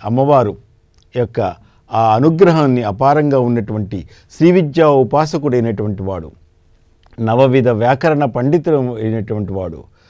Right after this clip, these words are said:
ఆ నవవిధ భక్తి తేజమైనటువంటి వాడు, నవవిధ భక్తిలో అగ్రస్థానంగా దాస్య భక్తిని శ్రేష్టతగా నిలిచినటువంటి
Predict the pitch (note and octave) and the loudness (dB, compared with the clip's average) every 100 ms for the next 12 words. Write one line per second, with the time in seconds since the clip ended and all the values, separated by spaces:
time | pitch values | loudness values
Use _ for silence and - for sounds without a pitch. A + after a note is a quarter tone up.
0 | _ _ _ - A#2 A#2 A2+ C3+ D3+ D#3 | _ _ _ -4 -2 0 0 2 4 4
1 | D3 G#2 C3+ C#3+ G3+ F3 E3 C#3+ C3 B2 | 4 2 -2 -2 2 4 4 2 2 0
2 | A2+ G#2+ G2+ G2 F#2+ F2 - _ _ _ | -2 -4 -4 -4 -6 -8 -16 _ _ _
3 | - G#2 C3+ D#3+ E3+ D#3+ D#3+ C#3 C3+ F3+ | -8 0 2 4 4 6 4 2 2 4
4 | F3 G3+ G#3 - _ _ - G#2+ G#2 E3+ | 6 6 4 -4 _ _ -12 -6 -2 -2
5 | F3+ F3 D3+ C#3 C3+ B2 A2+ F2+ A#2 D#3 | 0 0 0 0 0 0 0 0 0 0
6 | - F3+ C#3+ A#2+ C#3 A#2+ G#2+ - B2+ D#3 | 0 -2 -2 -4 -4 -2 -4 -2 -2 -2
7 | - E3+ D3 B2+ A#2+ A#2 A2 A2 F#2 A2+ | -4 -2 -2 -4 -4 -4 -4 -4 -6 -8
8 | G#2+ G2 F#2 E2+ | -8 -8 -10 -12